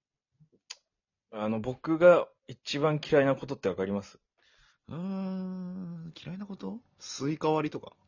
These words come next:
Speaker 1: 泥棒です。
Speaker 2: 泥棒。<laughs> まっとうな人でよかったです。
Speaker 1: <laughs> まあ、ちょっとこれ置いといて。
Speaker 2: 置いとくんの？
Speaker 1: <laughs> あの、
Speaker 2: クソ無駄な時間やん、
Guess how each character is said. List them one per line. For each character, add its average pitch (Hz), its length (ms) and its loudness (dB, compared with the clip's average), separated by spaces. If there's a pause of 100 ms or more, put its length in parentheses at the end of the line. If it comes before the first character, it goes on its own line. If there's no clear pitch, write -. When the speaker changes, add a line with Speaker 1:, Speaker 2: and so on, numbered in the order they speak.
(120)
Speaker 1:
泥 131 200 6
棒 123 180 4
で 117 100 0
す。 - 220 -16 (300)
Speaker 2:
泥 156 280 6
棒。 143 320 6
<laughs> - 60 -8 (1800)
ま 127 180 2
っ 135 140 -8
と 147 140 4
う - 20 4
な 143 100 2
人 143 180 -2
で 117 80 2
よ 113 100 4
か - 100 2
っ 101 80 0
た 82 120 -6
で 82 100 -6
す。 - 200 -6
Speaker 1:
<laughs> - 40 -20 (2500)
ま 190 80 8
あ、 196 40 6
ち 190 120 -8
ょ 170 40 -2
っ - 20 0
と 147 80 -2
こ 170 100 4
れ 180 80 8
置 170 220 8
い 175 100 0
と 190 140 8
い 151 100 4
て。 95 400 4 (100)
Speaker 2:
置 240 200 10
い 240 40 4
と 294 120 12
く - 60 12
ん 302 140 12
の？ - 60 12
Speaker 1:
<laughs> 233 100 10
あ 196 40 12
の、 175 520 12 (1800)
Speaker 2:
ク - 80 -12
ソ - 280 0
無 214 120 4
駄 214 120 4
な 202 120 4
時 170 140 0
間 180 180 2
や 101 80 -4
ん、 - 40 4